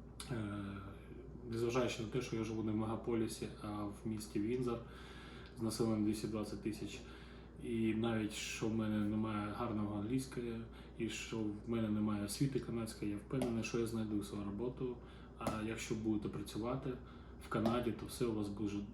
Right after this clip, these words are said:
буде дуже добре, і ви зможете жити повноцінним, добрим життям. Е, чи обідно мені, що мене звільнили? Е,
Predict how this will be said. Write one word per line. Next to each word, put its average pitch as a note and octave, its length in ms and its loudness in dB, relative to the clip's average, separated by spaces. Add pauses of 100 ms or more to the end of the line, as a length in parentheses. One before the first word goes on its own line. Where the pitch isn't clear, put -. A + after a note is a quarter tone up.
(120)
буде A2 220 4
дуже A#2+ 320 2
добре, G2+ 380 0 (120)
і G2 100 -6
ви G2 60 -6
зможете A2+ 420 0
жити A2 420 0 (260)
повноцінним, G#2+ 800 0
добрим G#2 360 -2 (120)
життям. G2 340 -8 (1700)
Е, B2 760 6 (1200)
чи C#3 200 4
обідно C3 340 6
мені, B2+ 240 8
що A#2+ 140 0
мене A#2 220 2
звільнили? A#2 680 6 (1400)
Е, G#2 240 -4